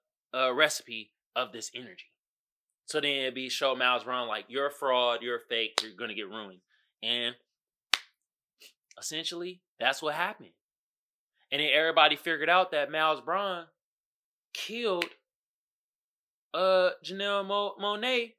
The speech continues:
rich character. Killed her ass. Murked her. Kaplooey.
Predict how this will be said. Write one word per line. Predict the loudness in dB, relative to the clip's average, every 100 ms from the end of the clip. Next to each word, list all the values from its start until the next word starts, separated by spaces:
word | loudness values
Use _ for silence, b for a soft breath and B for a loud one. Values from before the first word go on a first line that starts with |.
| -10
rich | -2 -2 -2
character. | 0 6 4 4 -10 _ _ -10
Killed | -2 0 4
her | 6
ass. | 6 2 -4 -14 _ _ -2
Murked | 4 4 2
her. | -6 -6 -12 _ _ -6
Kaplooey. | -6 -4 -4 -4 -4 -8